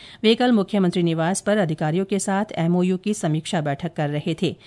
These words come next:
मुख्यमंत्री ने कहा कि प्रदेश के विकास को समर्पित निवेश और उद्योग संबंधी नीतियों से summit के तहत हुए एमओयू लगातार धरातल पर उतर रहे हैं। उन्होंने अधिकारियों को आपसी तालमेल के साथ अगले महीने में एक लाख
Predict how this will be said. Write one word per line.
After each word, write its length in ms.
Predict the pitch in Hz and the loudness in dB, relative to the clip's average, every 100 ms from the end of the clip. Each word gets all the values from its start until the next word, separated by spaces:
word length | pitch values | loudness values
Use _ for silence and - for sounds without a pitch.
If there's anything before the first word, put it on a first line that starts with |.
| - - | -14 -2
मुख्यमंत्री 500 | 202 - 190 165 165 | -2 0 0 0 0
ने 80 | 156 | -4
कहा 280 | - 165 196 | -2 -2 -2
कि 140 | 190 | -2
प्रदेश 400 | 175 165 165 190 | -2 0 0 -2
के 120 | - 165 | -2 -4
विकास 420 | 156 156 165 - | -2 0 -2 -2
को 120 | 170 | -4
समर्पित 520 | 160 160 160 170 165 | -2 -2 -2 -2 -2
निवेश 460 | 165 160 160 190 196 | -2 0 0 0 0
और 100 | 156 | -4
उद्योग 460 | - 165 156 185 | -2 -4 0 0
संबंधी 480 | - 170 160 160 175 | 0 -2 0 0 2
नीतियों 340 | 160 151 190 185 | 0 0 -2 -2
से 220 | 196 202 | 0 0
summit 320 | 202 160 156 | 0 -2 -2
के 120 | - | -4
तहत 400 | 170 170 185 180 | -4 -2 -4 -2
हुए 240 | 180 170 170 | -2 0 0
एमओयू 500 | 160 160 160 170 190 202 - - | 0 0 0 0 -2 -4 -10 -6
लगातार 560 | 190 196 196 196 190 196 | -2 0 0 -2 -2 -2
धरातल 480 | 170 175 143 151 151 | -2 0 -2 -2 -4
पर 180 | 156 156 | -2 -4
उतर 260 | 151 156 | -4 -4
रहे 260 | 147 151 165 | -2 -2 -2
हैं। 240 | 170 160 - - - - | -2 -4 -6 -16 -8 2
उन्होंने 280 | 208 196 | 4 4
अधिकारियों 500 | 175 156 165 160 175 | 2 0 -2 -2 -2
को 220 | 180 196 208 | -2 -2 -2
आपसी 580 | - 170 165 190 214 214 | -2 -2 0 -2 -2 -2
तालमेल 440 | 185 147 151 160 | -2 0 0 -2
के 160 | 170 196 | -2 -4
साथ 340 | - 196 208 | 0 -2 -2
अगले 260 | - 156 156 | -2 -2 -2
महीने 380 | 156 165 170 196 | -2 0 0 0
में 240 | 202 214 - | 0 0 -2
एक 300 | 175 190 208 | 0 0 0
लाख 400 | 156 160 170 196 | -2 -2 -2 -4